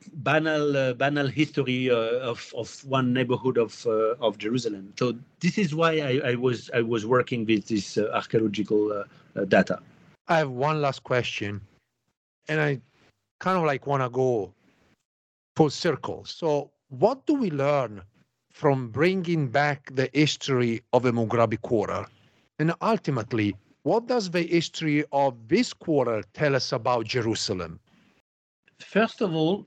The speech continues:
Speaker 1: I think this history tells us, yeah, that Jerusalem is a global city. Okay, we said it. But more, uh, even more than that, tells us that, that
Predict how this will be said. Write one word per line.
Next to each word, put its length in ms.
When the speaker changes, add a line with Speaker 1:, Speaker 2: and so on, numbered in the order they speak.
Speaker 1:
I 120
think 280
this 200
history 680
tells 320
us, 520
yeah, 260
that 200
Jerusalem 500
is 100
a 60
global 320
city. 420
Okay, 380
we 80
said 340
it. 240
But 300
more, 460
uh, 280
even 300
more 220
than 200
that, 300
tells 240
us 180
that, 280
that 520